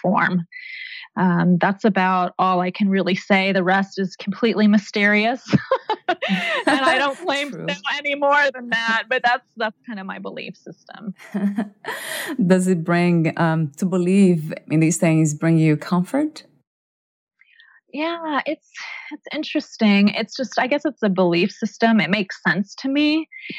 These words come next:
Speaker 1: Um, like, I love composting because composting, you, you, you discard food scraps, right? Which are considered kind of garbage.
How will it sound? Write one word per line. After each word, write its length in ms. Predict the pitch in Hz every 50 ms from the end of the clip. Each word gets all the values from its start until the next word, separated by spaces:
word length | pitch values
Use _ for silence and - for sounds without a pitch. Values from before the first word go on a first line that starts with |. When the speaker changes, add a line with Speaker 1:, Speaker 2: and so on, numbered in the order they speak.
| - - - - - - _ -
Speaker 1:
Um, 680 | - 190 185 185 185 180 175 170 170 165 160 165 180 - _ _ _ _ _ _ _ -
like, 280 | 190 202 202 196 180 - - -
I 140 | - 233 226
love 260 | 220 233 233 240 226 -
composting 960 | - - 240 220 226 226 226 - - - - 180 - - - - - - 185 180 - - - - - - - - -
because 340 | - 190 - 220 208 190 -
composting, 960 | - - 233 214 214 214 - - 226 214 220 - - - 220 220 220 214 214
you, 340 | 202 196 196 196 190 190 - -
you, 180 | 196 202 196 185 _ _ -
you 240 | - 208 214 202
discard 880 | 190 180 - 208 - - - - - 208 214 214 214 214 214 214 214 202 - - - -
food 280 | 220 214 214 220 190
scraps, 560 | - - - - - - - - - - -
right? 280 | - 196 190 190 202 -
Which 200 | 202 196 - -
are 100 | 196 190
considered 460 | - - 202 190 - 214 185 202 180
kind 200 | - - 202 185
of 120 | 180 170 -
garbage. 640 | 190 185 180 202 190 - - - - - - -